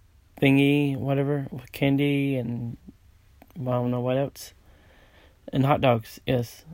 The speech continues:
<clears throat> Excuse me again. Um, my sinuses, allergies, and stuff such are always a nuisance,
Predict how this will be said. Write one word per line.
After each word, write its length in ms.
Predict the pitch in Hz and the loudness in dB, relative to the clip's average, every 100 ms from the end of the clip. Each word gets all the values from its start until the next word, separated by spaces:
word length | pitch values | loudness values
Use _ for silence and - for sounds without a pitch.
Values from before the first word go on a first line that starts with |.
| - | -20
<clears throat> 220 | _ - 190 190 165 110 - - - | _ -2 2 4 4 2 -4 -14 -8
Excuse 360 | 131 - 135 | -8 -2 0
me 300 | 131 131 131 | 2 2 2
again. 220 | 131 123 120 | 0 0 -2
Um, 240 | 127 123 - - - - - - - - - - | -4 -6 -8 -20 -20 -20 -20 -20 -20 -20 -20 -4
my 180 | - 151 | 6 8
sinuses, 600 | 135 156 151 147 131 107 | 8 8 6 4 0 0
allergies, 680 | - 143 139 135 139 135 135 | 4 6 6 4 4 2 0
and 160 | 131 131 | -2 0
stuff 280 | 143 139 - - | 2 2 0 -12
such 340 | - 160 151 - | -2 0 0 -2
are 560 | - 135 139 135 127 127 123 - - - - | 0 2 4 2 0 -2 -6 -10 -12 -8 0
always 420 | 139 139 143 135 | 4 6 4 4
a 60 | |
nuisance, 560 | 135 135 135 - - - | 4 2 0 -6 -6 -10